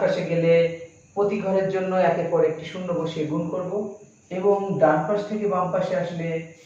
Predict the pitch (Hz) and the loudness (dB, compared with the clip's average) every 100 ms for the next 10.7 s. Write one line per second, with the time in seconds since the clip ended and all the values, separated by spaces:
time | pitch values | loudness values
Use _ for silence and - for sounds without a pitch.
0 | - _ - 202 202 170 180 185 160 175 | -20 _ -4 -2 -2 -4 -4 -4 -4 -4
1 | 175 175 175 175 175 - - _ - 156 | -4 -2 -2 -4 -6 -12 -20 _ -4 -4
2 | 170 151 165 156 151 151 151 175 170 147 | -2 -4 -2 0 -2 -4 -10 -8 -6 -6
3 | 147 143 151 147 147 - - 143 - 117 | -6 -6 -2 0 0 -2 -6 -6 -6 -6
4 | 107 - - - _ _ _ _ _ 190 | -6 -10 -16 -20 _ _ _ _ _ 0
5 | 214 220 156 143 - - - 175 202 180 | 2 2 0 -4 -10 -10 -4 0 4 4
6 | 180 - 208 196 - 165 160 170 - 131 | 4 0 -2 -2 -4 -6 -6 -6 -4 -4
7 | 127 131 - 165 180 170 165 190 185 185 | -2 -4 -6 -6 -6 -6 -4 -2 0 0
8 | 170 175 175 190 - 160 151 - 190 160 | -4 -4 -4 -4 -4 -4 -4 -4 -2 -2
9 | 139 143 113 104 - - _ _ _ _ | -2 -2 -6 -8 -10 -16 _ _ _ _
10 | _ _ _ 156 160 220 185 | _ _ _ -4 -2 0 -2